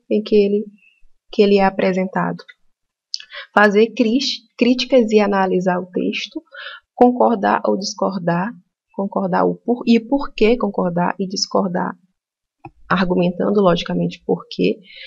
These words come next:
Então, essas críticas, elas são pertinentes, é o que nós chamamos de inferência. Você precisa fazer inferências ao texto.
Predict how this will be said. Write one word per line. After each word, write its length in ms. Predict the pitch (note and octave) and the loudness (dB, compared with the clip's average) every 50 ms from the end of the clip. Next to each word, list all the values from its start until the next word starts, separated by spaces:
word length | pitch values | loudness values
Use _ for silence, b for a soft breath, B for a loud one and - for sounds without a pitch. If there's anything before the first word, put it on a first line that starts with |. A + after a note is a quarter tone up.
| B B B _ | B B B _
Então, 200 | - G3+ F#3+ - - - | -2 0 2 0 2 2
essas 360 | - A3 B3 B3 B3 B3 B3 | 2 2 2 2 2 0 -2
críticas, 840 | - - - A3 G#3+ A3 A3 A3 - - - G#3 G3+ F#3 F3 - - b b b b b _ _ _ - | -2 -2 0 2 2 2 2 0 -4 -4 -2 -2 -2 -2 -2 -6 -12 b b b b b _ _ _ 0
elas 260 | G2 F#2+ G#2 G#2 G2+ | 2 2 2 2 2
são 220 | - A#2 G2+ G2+ | 0 0 0 2
pertinentes, 800 | - G#2+ - - - - G3+ - F#3 F3+ F#3 - G#3+ - - - - | 2 2 2 0 -2 -4 -2 -2 -2 -2 -2 -4 -4 -6 -6 -4 -2
é 80 | - | -2
o 60 | F3+ | -2
que 160 | F3 - F#3+ F#3 | -2 -2 -2 -2
nós 160 | F#3+ F#3 F#3 | -2 -2 -2
chamamos 460 | - F#3 F#3 F#3 F3+ F3+ F3+ F3 E3+ | -2 -2 -2 -2 -2 -2 -2 -2 -2
de 240 | E3+ F3 F3+ F3 - - | -2 -2 -2 -4 0 2
inferência. 840 | G#3+ A3 A3 G#3+ G#3 G3+ F3+ F3 E3 D#3+ E3+ F#3 G3 - - - - - - - | 2 2 2 0 0 2 4 4 4 4 2 0 -2 -4 -8 -10 -10 -10 -12 -12
Você 160 | - - F#3+ | -4 -2 -2
precisa 800 | F#3 - F#3+ F#3+ F#3 - - - - - A#3 B3+ C4 C4 B3 B3+ | 0 2 0 0 0 -2 -6 -8 -6 -2 0 2 2 2 2 2
fazer 240 | A#3 G#3 F#3 F3+ F3+ | 0 0 0 2 0
inferências 720 | F3+ F#3 F3+ - - - F3+ E3+ F3 F3+ F3 F3 E3+ E3+ | 0 -2 -2 -2 -2 0 0 0 0 0 -2 0 2 2
ao 120 | E3+ F3 | 2 2
texto. 560 | - - - - F3 E3+ - - - C#4 C#4+ | 0 -4 -4 -2 -2 -4 -6 -10 -10 -10 -12